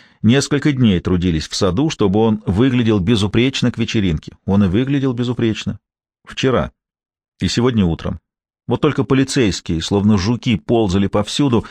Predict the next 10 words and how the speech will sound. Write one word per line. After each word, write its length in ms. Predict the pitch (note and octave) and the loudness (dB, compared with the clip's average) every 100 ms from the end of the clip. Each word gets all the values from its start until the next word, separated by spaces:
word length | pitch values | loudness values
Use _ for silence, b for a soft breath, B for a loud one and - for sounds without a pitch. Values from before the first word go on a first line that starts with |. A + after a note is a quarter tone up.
| B B B | B B B
и 160 | - F#3+ | -2 -2
тело 400 | - C#3 A#2 G2+ | 0 0 2 2
в 60 | |
ярко-красном 640 | F#2 A#2 - G2 G#2+ F#2+ G#2 | 2 0 0 -2 0 2 0
платье 360 | A2 C3+ C#3 G2+ | 0 -2 0 0
лежало 280 | F2+ F#2+ | 2 2
на 120 | F#2+ F#2 | 2 0
клумбе, 440 | G#2+ D3 A#2+ G#2 b b b b _ | 0 0 0 -2 b b b b _
разрушенное 880 | - G2+ F2+ F#2+ C#3 - C#3+ C#3 C3 | -2 0 2 0 0 0 0 0 -2
очарование. 760 | A2+ - A2 G2+ F2+ D2+ C2+ | -2 -2 0 0 0 0 -4